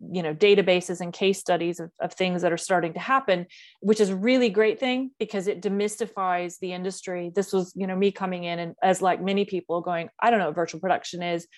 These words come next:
Nobody's willing to tell me what it is, uh, and why it works. How does it work? Um, you know, so the, the being, coming in it from a, from an academic standpoint has afforded us to be able to look at it through the lens of research, of practice-led,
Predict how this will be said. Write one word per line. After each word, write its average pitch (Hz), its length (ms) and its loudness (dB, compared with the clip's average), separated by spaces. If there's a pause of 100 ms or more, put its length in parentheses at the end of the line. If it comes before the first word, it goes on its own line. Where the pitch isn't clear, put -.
(220)
Nobody's 220 400 6
willing 170 240 2
to 165 80 -2
tell 175 180 -6
me 165 160 -6
what 208 180 4
it 190 120 4
is, 175 340 2 (380)
uh, 170 240 -2
and 180 180 -4
why 196 160 2
it 208 140 2
works. 175 320 -2
How 208 180 -2
does 190 140 -2
it - 80 -10
work? 165 260 -6 (380)
Um, 170 440 -6 (160)
you 202 100 -2
know, 165 140 -4
so 190 180 -2
the, 185 120 0
the 175 640 -6
being, 202 560 4
coming 214 260 2
in 196 100 0
it 170 100 -6
from 185 220 -4
a, 175 160 -4
from 185 100 -6
an 175 80 -2
academic 196 480 0
standpoint 170 600 -6 (240)
has 196 100 4
afforded 196 460 6
us 170 300 6
to 180 120 0
be 175 160 2
able 165 140 2
to 170 100 -10
look 190 340 0
at 175 220 4
it 170 160 2
through 175 140 -6
the 170 100 -2
lens 165 320 -6
of 160 180 -6
research, 214 640 2 (260)
of 160 220 -4
practice-led, 190 840 4